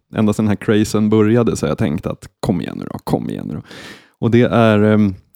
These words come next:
en serie som heter Gotham Central som är, eh, det är en, en, eh, ja, en deckarserie som utspelar sig på, eh,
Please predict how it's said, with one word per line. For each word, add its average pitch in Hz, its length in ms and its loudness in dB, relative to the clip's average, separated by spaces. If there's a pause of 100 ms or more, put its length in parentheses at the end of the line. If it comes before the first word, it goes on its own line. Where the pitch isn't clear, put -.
(120)
en 113 140 -2
serie 110 320 2
som 117 120 -2
heter 110 140 0
Gotham 117 400 0
Central 127 720 -2
som 104 360 0
är, 85 500 -2 (160)
eh, 87 60 -4 (920)
det 107 100 -2
är 113 40 2
en, 120 240 0
en, 117 480 0
eh, 107 560 0 (380)
ja, 139 240 2
en 123 140 -4
deckarserie 101 1160 -2
som 107 160 -2
utspelar 95 420 0
sig 95 220 -2
på, 92 420 0
eh, 92 160 -2